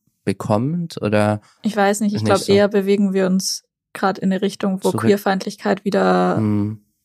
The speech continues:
Speaker 2: mehr trendy ist und auch akzeptiert, was ganz, ganz schrecklich ist. Ich glaub, was Bi-Aufklärungsarbeit, äh, betrifft, ist in den letzten Jahren online schon viel passiert.
Speaker 1: Mhm.
Speaker 2: Ist ja schon so ein Thema, dass man sich als Bi-Person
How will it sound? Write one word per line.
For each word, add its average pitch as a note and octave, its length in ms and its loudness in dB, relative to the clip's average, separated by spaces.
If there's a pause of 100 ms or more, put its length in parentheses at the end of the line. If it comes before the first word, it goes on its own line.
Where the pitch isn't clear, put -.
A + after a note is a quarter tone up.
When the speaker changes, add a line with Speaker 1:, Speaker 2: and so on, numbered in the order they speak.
Speaker 2:
mehr G3 400 0
trendy G#3 420 0
ist G#3 220 0
und F#3+ 80 -2
auch F#3+ 160 0
akzeptiert, G3+ 580 -2
was G3+ 140 -4
ganz, G3+ 240 0
ganz G3 180 0
schrecklich A3+ 540 0
ist. B3 260 4 (380)
Ich - 160 -6
glaub, G#3+ 320 2 (100)
was G3+ 300 -4 (180)
Bi-Aufklärungsarbeit, B3 1600 -2 (280)
äh, A3 360 0
betrifft, A3+ 640 -4 (180)
ist - 160 -2
in G3+ 60 0
den G#3 120 4
letzten G#3 340 0
Jahren G#3 180 4
online G3+ 340 2
schon A#3 160 -2
viel A3+ 180 -2
passiert. A3 520 2
Speaker 1:
Mhm. G#2 380 0 (100)
Speaker 2:
Ist A3+ 140 0
ja G#3+ 120 4
schon G#3+ 220 2
so G#3+ 80 2
ein G#3 120 6
Thema, A3 320 4
dass G#3 180 2
man G3+ 120 2
sich G3+ 240 0
als G3 300 2
Bi-Person G#3 800 0